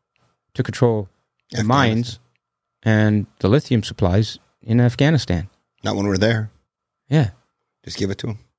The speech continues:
Speaker 1: Now we're just turning it over. Um,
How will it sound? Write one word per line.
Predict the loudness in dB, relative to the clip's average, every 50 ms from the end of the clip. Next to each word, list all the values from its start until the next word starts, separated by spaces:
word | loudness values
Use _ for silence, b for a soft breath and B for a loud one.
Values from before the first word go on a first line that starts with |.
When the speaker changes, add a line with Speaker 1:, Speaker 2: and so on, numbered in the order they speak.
| _ _ _ _ _ _ 0
Speaker 1:
Now | 2 2 4
we're | 2 2
just | 0 -2 -4 -4 -6 -12 -18 -20 -20 _ _ _ -4
turning | -2 0 2 2
it | 2 2
over. | 2 0 -2 -8 _ _ B B B B B B B B B 0
Um, | 2 2 2 2 0 -2 -4 -6